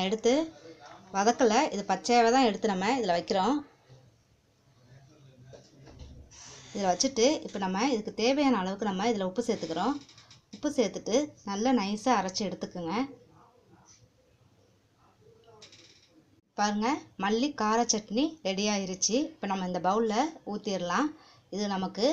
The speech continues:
காரம் அதிகமா இருக்கும். ஆனா பார்க்கறதுக்கு கிரீன் கலர்ல இருக்கறனால நம்ம மல்லித்தழை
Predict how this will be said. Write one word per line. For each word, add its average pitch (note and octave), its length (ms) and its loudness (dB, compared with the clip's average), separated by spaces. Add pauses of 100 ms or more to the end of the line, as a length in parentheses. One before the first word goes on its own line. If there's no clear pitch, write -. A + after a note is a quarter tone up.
(180)
காரம் A3+ 380 4
அதிகமா A3 380 0
இருக்கும். A#3 320 0
ஆனா G#3 140 -2 (120)
பார்க்கறதுக்கு A3 640 0
கிரீன் A#3+ 240 0
கலர்ல A3 240 0
இருக்கறனால F#3 400 -2
நம்ம G#3 220 2
மல்லித்தழை A#3+ 360 0